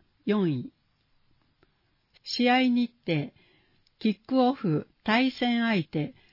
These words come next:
会場の順に読みます。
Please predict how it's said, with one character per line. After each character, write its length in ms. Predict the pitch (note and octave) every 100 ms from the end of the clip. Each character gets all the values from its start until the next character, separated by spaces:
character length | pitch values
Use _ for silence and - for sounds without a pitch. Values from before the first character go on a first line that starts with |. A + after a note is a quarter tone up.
| _ -
会 280 | G#3+ A#3 G#3
場 440 | - G#3 F#3+ C4+ _ A3+
の 160 | G#3+
順 260 | F#3+ G#3 G#3
に 160 | A3+
読 140 | - E3
み 140 | E3
ま 140 | D3+ D3+
す。 220 | -